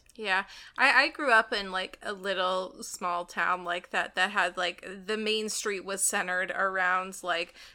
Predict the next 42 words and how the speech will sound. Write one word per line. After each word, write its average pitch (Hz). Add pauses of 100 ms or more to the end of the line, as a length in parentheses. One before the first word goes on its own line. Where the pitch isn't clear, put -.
a 196
place 202
you 202
could 190
sit 185
and, 185
like, 170
uh, 151
you 185
know, 175
a 175
band 175
could 175
play 165
and, 160
like, 156
the 175
little 160
bandstand, 170
everything 170
like 170
that. -
So - (360)
that 185
also 170
probably 175
in-, 165
informed 180
my 170
aesthetic, 180
<laughs> 302 (280)
my 185
aesthetic 170
choices 170
there. 175 (380)
I 220
will 226
say 240
that 226
my 220
favorite 196
hollow 185